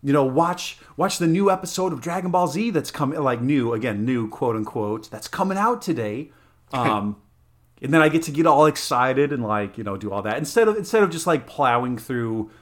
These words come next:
Speaker 1: all thirty seasons of this and, like, binge watching it. Uh,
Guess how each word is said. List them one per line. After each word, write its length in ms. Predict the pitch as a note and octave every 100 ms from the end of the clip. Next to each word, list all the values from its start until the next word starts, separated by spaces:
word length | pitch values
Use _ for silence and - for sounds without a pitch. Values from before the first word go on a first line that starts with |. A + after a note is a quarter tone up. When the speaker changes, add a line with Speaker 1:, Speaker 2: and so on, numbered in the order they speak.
| _ _ _ -
Speaker 1:
all 160 | C#3
thirty 320 | C3+ C#3 C3 A2+
seasons 500 | - A#2 G#2+ G#2+ G#2
of 160 | G2
this 380 | G2+ G2 - -
and, 460 | - A2+ G2+ G2 G2+
like, 220 | A#2+ A2
binge 260 | A#2 A2+ A2
watching 460 | G#2 G2 - G#2
it. 280 | G2+ G2 - _ -
Uh, 360 | A2 G#2+ G#2